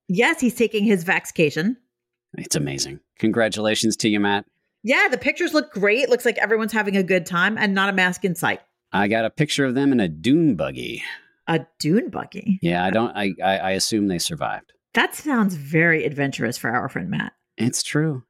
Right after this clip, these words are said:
Speaker 2: It's true. He's striking out.
Speaker 1: <laughs> I'm, in fact, not in a dune buggy at all. <laughs>
Speaker 2: Yes, I'm surrounded by pillows <laughs> in, uh, the guest room of my in-laws' house in Lutherville, Maryland.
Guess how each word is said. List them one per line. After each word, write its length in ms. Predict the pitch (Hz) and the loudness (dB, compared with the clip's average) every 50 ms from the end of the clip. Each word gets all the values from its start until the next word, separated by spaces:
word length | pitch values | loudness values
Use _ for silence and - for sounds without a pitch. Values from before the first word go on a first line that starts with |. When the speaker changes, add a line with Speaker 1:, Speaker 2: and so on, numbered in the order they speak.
| - | -10
Speaker 2:
It's 140 | - - - | -8 -8 -4
true. 200 | - - 156 147 | -2 0 0 2
He's 180 | 117 127 131 - | 2 2 0 0
striking 380 | - - 139 135 - - 123 | 0 0 0 0 0 0 0
out. 240 | 127 127 110 - - _ _ _ _ _ - - - - - - - | 0 0 -2 -2 -6 _ _ _ _ _ -12 -10 -10 -12 -8 -2 0
Speaker 1:
<laughs> 540 | 302 - 277 - _ _ - - - - - | 0 0 0 -4 _ _ -14 -10 -10 -4 0
I'm, 200 | 226 247 277 294 | 0 0 0 0
in 80 | 294 269 | -4 -4
fact, 260 | - 240 226 - - | 0 0 0 0 0
not 300 | 190 175 170 165 160 156 | 0 0 2 2 2 2
in 100 | 147 143 | 0 -2
a 60 | 143 | -2
dune 240 | 135 143 - - - | -6 -6 -6 -4 -4
buggy 340 | - 107 76 65 73 - _ - | -4 -4 -4 -4 -8 -10 _ -2
at 140 | - 139 135 | 0 0 0
all. 200 | 127 104 76 - _ - - - - - - | 0 -2 -6 -10 _ -20 -20 -20 -12 -6 -6
<laughs> 100 | 160 - - 233 - - - - 151 156 - - 180 151 - - 311 - - - - - - - - - - - - - - 269 - - - - _ _ _ - - _ _ _ _ _ - - 202 202 214 175 - - 160 - - | -4 0 2 2 2 2 2 0 -2 -2 0 -2 -2 -2 0 2 2 2 2 0 -2 -4 -4 -4 -2 -2 -2 -2 -2 -2 -2 -2 -2 -2 -6 -16 _ _ _ -12 -12 _ _ _ _ _ -8 -4 -2 0 0 -2 -4 -10 -10 -4 -2
Speaker 2:
Yes, 160 | - 113 - | 0 2 2
I'm 140 | 143 160 175 | 2 0 0
surrounded 520 | - - 190 180 175 180 180 175 175 151 | 2 2 2 2 2 2 2 0 0 2
by 200 | 135 147 139 131 | 4 4 2 2
pillows 720 | 123 - - 170 170 175 175 180 185 190 196 - - - _ | 0 0 0 2 4 4 4 2 2 0 0 0 -2 -2 _
<laughs> 20 | |
in, 300 | - 120 117 113 113 110 | 0 2 2 4 2 2
uh, 460 | 110 - 107 104 104 101 101 101 95 92 | 0 0 0 0 0 2 0 0 0 -2
the 80 | 101 | -2
guest 380 | 101 92 123 143 156 - - - | 0 2 2 2 0 0 -2 0
room 260 | 160 165 175 196 190 | 0 2 2 0 -2
of 340 | 180 - 107 98 95 - - | -2 0 -2 -2 -2 -2 -2
my 280 | 95 - - 87 87 - | -2 0 0 -2 -2 0
in-laws' 400 | - 131 135 135 135 135 - - | 2 2 2 2 0 -2 -2 -4
house 280 | 135 139 147 147 - | -4 -4 -4 -4 -2
in 200 | - 170 78 80 | -2 -2 0 2
Lutherville, 500 | 95 131 139 - 147 139 127 135 139 135 | 2 0 0 0 -2 -2 0 0 0 2
Maryland. 560 | 127 117 120 123 120 107 85 69 - - - | 2 2 2 2 0 0 0 -2 -6 -10 -20